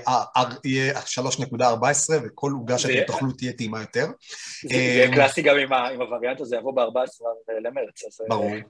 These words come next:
Speaker 1: שזה
Speaker 2: בכלל,
Speaker 1: יום הולדת
Speaker 2: כן.
Speaker 1: של סטף קרי, ושעדיין
Speaker 2: אה.
Speaker 1: לא נכנס לבידוד. אמ, בקיצור, אה, אני, יכול להיות שבאמת מה שקורה עכשיו עם האומיקרון, שאנחנו רואים גלי הדבקה מטורפים, אה, אולי,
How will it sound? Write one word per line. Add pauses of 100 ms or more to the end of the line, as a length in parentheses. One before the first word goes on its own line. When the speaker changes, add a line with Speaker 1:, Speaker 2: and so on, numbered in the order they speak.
(320)
Speaker 1:
שזה
Speaker 2:
בכלל,
Speaker 1:
יום
הולדת
Speaker 2:
כן.
Speaker 1:
של
סטף
קרי, (360)
ושעדיין
Speaker 2:
אה.
Speaker 1:
לא
נכנס
לבידוד. (840)
אמ, (320)
בקיצור, (380)
אה, (120)
אני,
יכול
להיות
שבאמת (200)
מה
שקורה
עכשיו
עם
האומיקרון,
שאנחנו
רואים
גלי
הדבקה
מטורפים, (120)
אה, (120)
אולי,